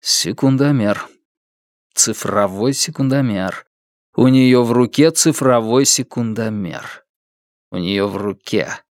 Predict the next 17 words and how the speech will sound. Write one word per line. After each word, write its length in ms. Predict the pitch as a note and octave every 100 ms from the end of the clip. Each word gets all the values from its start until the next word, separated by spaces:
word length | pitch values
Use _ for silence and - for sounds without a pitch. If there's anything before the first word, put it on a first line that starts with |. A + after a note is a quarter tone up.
| _ _ _ _
Ее 300 | G#2 G2 A2+
рука 320 | A2+ A2 C#3
перед 260 | C#3 C3 A#2
его 220 | A#2+ C3
лицом. 720 | C3 B2+ - - G2 F2+ - _
Он 160 | C#3 D3
в 40 |
состоянии 680 | - C#3 - B2 A#2 A#2+ A#2+
савант. 840 | G#2+ - A#2 G#2+ G2 D#2 - - - _ - - - -
Не 420 | A2 B2+ C#3 E3
забывать 760 | D#3+ E3+ D#3 E3 A2+ G#2+ - A#2
о 80 |
вежливости. 920 | G#2+ G2 E2+ D#2 B1+ C#2 - - - - _ _ _ _ _ _ _ _ _ _ _ _
«Благодарю 800 | E2 E2 A2 A#2+ B2+ C#3+ B2 A#2+
вас», — 200 | B2+ B2 - -
сказал 420 | A#2+ A2 A#2 A2+
он. 220 | A2